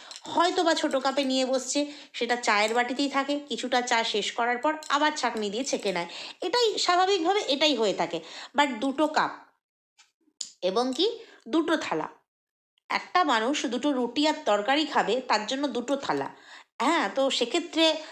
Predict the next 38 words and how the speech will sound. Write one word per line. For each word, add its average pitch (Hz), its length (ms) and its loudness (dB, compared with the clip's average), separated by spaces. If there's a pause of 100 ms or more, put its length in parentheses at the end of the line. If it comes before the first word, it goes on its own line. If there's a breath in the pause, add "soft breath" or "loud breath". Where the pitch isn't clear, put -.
(160 loud breath)
বাসন 196 380 4
মাজতে 208 400 2
মাজতে 285 280 2
সে 247 140 -4
যে 262 120 -2
কী 262 360 -2
বকছে, 240 580 0 (240 loud breath)
তার 226 160 2
নিজেরও 208 400 2
খেয়াল 240 380 2
নেই, 214 280 -2 (200 loud breath)
আর 196 80 2 (100)
ক্যামেরার 220 380 4
সামনে 214 360 0
থালা 202 320 4
বাসন 190 400 0
ধুয়ে 202 240 0
ধুয়ে 208 200 0
সব 196 200 -2
গুনে 180 200 -2
গুনে 190 240 -2
রাখছে। - 400 -8 (500 loud breath)
তাহলে 320 220 4
কেউই 320 460 2
যখন 320 320 2
নেই 247 300 0
বাড়িতে, 247 500 2 (220 loud breath)
তাহলে 294 240 4
যখন 269 280 0
শেষের 277 460 0
দিকে 277 220 2
ভিডিও 240 440 2
এন্ড 233 320 0
করছে 214 400 0
আর 190 200 4
কি, 214 80 -8
খুব 254 320 -6
ক্লান্ত, 202 640 2